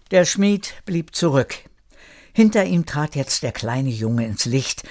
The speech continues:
den Erik auf dem Marktplatz mit einem Esel gesehen hatte. Der kleine Junge nahm die riesige Hand des Schmieds und zog ihn zurück in den Schuppen zu einem halb geschmückten Weihnachtsbaum. Die beiden Türflügel schlossen sich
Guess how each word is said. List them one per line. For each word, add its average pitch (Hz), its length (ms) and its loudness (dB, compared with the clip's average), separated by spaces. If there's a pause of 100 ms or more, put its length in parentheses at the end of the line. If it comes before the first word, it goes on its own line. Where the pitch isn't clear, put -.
(160)
den 151 160 2
Erik 127 380 -4
auf - 160 -8
dem 131 160 -4
Marktplatz 117 680 -4 (160)
mit 127 160 -4
einem 147 280 -2
Esel 113 360 0
gesehen 117 480 -2
hatte. 117 340 -6 (960)
Der 127 80 0
kleine 147 320 2
Junge 160 300 4
nahm 156 200 4
die 139 80 2
riesige 139 540 -2
Hand 151 180 -2
des 131 140 -2
Schmieds 180 520 2 (320)
und 208 220 4
zog 180 320 2
ihn 170 140 0
zurück 127 380 -4
in 135 200 -2
den 139 160 -2
Schuppen 123 480 0 (240)
zu - 160 -4
einem 127 360 -2 (100)
halb 156 340 -2
geschmückten 113 640 -4
Weihnachtsbaum. 98 880 -4 (960)
Die 95 80 -4
beiden 98 360 -4
Türflügel 123 680 2
schlossen 156 500 4
sich 147 340 2